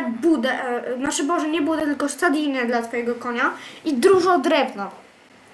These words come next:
I ko-, to są okolice hotelu. Dawaj, masz trzy sekundy. Nie ma go tu, widzowie. No, ty nawet nie jesteś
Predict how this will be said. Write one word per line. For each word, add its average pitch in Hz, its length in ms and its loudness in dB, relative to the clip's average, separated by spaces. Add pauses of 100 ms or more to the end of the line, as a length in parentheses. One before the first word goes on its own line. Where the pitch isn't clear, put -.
(220)
I - 40 -4 (260)
ko-, - 200 -6 (140)
to 370 100 2
są 370 200 0
okolice 359 360 2
hotelu. 220 380 -2 (3000)
Dawaj, 359 320 6
masz 359 160 2
trzy - 300 -4
sekundy. 349 440 -4 (680)
Nie 277 120 -8
ma 240 140 -2
go 220 160 -2
tu, 233 120 -6
widzowie. 226 460 -4 (920)
No, 285 180 -2
ty 359 160 -4
nawet 381 280 0
nie 392 80 2
jesteś 381 320 -4